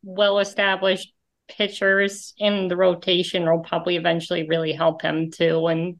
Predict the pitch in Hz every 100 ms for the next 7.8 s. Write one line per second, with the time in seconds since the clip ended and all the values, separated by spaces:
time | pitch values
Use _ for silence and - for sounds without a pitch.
0 | - 180 175 165 170 165 170 170 165 160
1 | 165 160 170 170 214 254 240 214 208 196
2 | 196 175 170 170 185 180 170 170 156 170
3 | 170 165 160 160 160 165 160 170 175 160
4 | 160 175 170 165 196 175 170 160 - 180
5 | 165 165 160 170 170 165 160 151 170 170
6 | 170 165 - 175 165 165 165 165 160 175
7 | 156 160 165 160 156 160 156 160